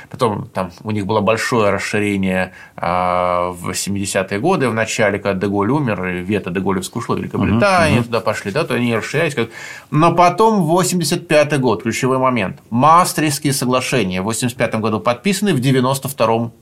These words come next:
Speaker 1: вступили в силу. И вот тут, в девяносто втором году, одновременно с распадом практически С Л, Р С Р, родился политический Европейский Союз.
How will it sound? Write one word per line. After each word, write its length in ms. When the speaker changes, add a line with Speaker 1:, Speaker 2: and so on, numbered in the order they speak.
Speaker 1:
вступили 380
в 80
силу. 340
И 80
вот 320
тут, 340
в 60
девяносто 260
втором 220
году, 440
одновременно 840
с 120
распадом 480
практически 440
С 140
Л, 180
Р 140
С 120
Р, 160
родился 520
политический 1000
Европейский 520
Союз. 320